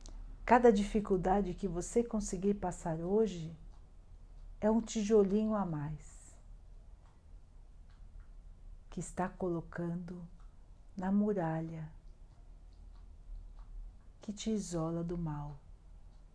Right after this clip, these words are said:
que te isola da tristeza, que te isola do desânimo, que te isola da agonia.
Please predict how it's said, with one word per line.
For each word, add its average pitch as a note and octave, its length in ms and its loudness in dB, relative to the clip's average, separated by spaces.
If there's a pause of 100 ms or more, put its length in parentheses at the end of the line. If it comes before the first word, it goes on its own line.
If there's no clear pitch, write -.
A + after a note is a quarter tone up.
(640)
que F#3+ 140 -2
te F#3 220 -4
isola E3 420 0
da E3 140 -2
tristeza, D#3 920 -6 (840)
que F#3+ 140 -4
te - 200 -4
isola E3 420 0
do E3 120 -4
desânimo, E3 960 -2 (840)
que F#3+ 100 -6
te - 200 -4
isola E3+ 420 0
da E3 140 -2
agonia. D#3+ 600 -2